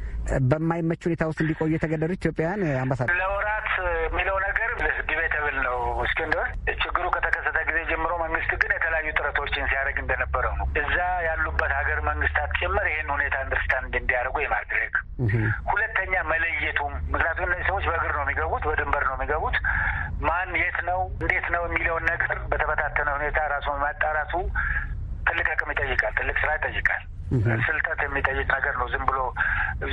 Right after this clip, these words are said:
Speaker 2: ኢትዮጵያኖች አንድ ላይ ተሰባስበው ያሉበት ሁኔታ አይደለም ያለው። በአንድ መንደር በአንድ የሰፈራ ጣቢያ ያሉበት ሳይሆን ተበታትነው ከየድንበሩ ያሉበት ሁኔታ ነው ያለው እና ዞሮ ዞሮ የመዘግየት ነገር አለ ብሎ የሚናገሩ ሰዎች አሉ። ያው ከመቅረት መዘግየት ይሻላል ብሎ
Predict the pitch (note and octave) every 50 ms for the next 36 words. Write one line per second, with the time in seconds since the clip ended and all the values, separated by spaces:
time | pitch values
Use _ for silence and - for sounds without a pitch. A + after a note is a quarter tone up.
0 | - - - - E3+ D#3+ - F3+ E3+ E3+ F3 E3 - E3+ E3+ F3 E3+ D#3+ E3 E3
1 | D#3 D#3 C#3+ D3+ D3 C#3+ D3+ C#3+ C#3+ C#3 D3 D#3 D3+ D3 D3 C#3+ C3+ C#3+ C#3+ C#3
2 | C#3 C#3 C3+ C#3+ D3 C#3 B2+ B2+ - - - - G#2 G2+ - - - - - -
3 | - - C#3 D3+ D#3 D#3+ D#3+ D#3+ D#3+ D#3 E3 F#3 F#3+ F3+ - C#3 C#3 C#3+ - -
4 | D#3 D3+ D#3 C#3+ D#3+ E3 E3 D#3+ - E3 D#3+ D#3+ D#3 D#3 D#3 D#3 D#3 D#3+ D#3 -
5 | - E3+ F#3 G3+ - G3 A#3 A#3+ G#3+ G3 F3+ E3 D#3+ F3 E3+ D#3 - D#3 D3+ D3
6 | D3 C#3+ C#3+ C#3+ C#3 C#3 C3+ C3 C3+ C3+ - C3+ C3+ C3+ C#3 C3+ C#3 C#3+ C#3 C#3
7 | C#3 C#3 C#3 D3 F3 G3+ - - D#3+ G#3 - - - E3 F3+ F#3 F#3+ F#3 F3 F3+
8 | F3+ F#3 F3+ F3+ F3+ F3+ F3+ F3 F3+ F3+ - - D#3 D#3+ E3 E3+ F3 F3 F3+ F3
9 | - F3+ E3 D#3+ E3+ D#3+ D3 D3+ D3+ D3 D3+ D3+ D3 D3 C#3+ C#3 C#3 C#3 C3+ C#3+
10 | D3 C#3 C3+ C#3 C#3+ C#3+ C#3+ C#3 C3+ C3+ - C3 C3 C3+ - B2+ B2+ C3 D3 D3
11 | - - - - - - - F3 G#3+ - - - - - - - - - - -
12 | - - - - - - F#3 F#3 F#3 F3 - F3 F3 F3+ F#3 F3+ F3+ F3 E3+ E3
13 | E3 D#3 D#3+ D#3 D#3 D#3+ - - - - D#3 D#3 D#3 D3+ D3 D3+ D3+ D3+